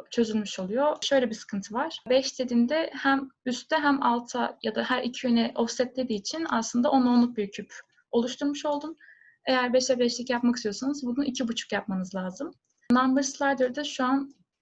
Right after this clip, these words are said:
iki buçuğu seçemiyorsunuz. Bunu değiştirmek için de üstüne gelip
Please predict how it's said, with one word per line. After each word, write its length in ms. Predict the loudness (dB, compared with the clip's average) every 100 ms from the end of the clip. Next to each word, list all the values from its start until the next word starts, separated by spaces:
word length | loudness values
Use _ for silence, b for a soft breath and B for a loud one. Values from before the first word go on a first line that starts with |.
| _ -12
iki 260 | -6 -2
buçuğu 320 | -2 -2 0 0
seçemiyorsunuz. 1000 | -2 -4 -2 -4 -4 -6 -8 -8 -14 -6
Bunu 200 | 0 2
değiştirmek 580 | 2 0 -2 0 2 0
için 300 | -6 0 2
de 220 | 2 -2 _ _ -6
üstüne 320 | -6 -2 0
gelip 460 | 2 2 0 -4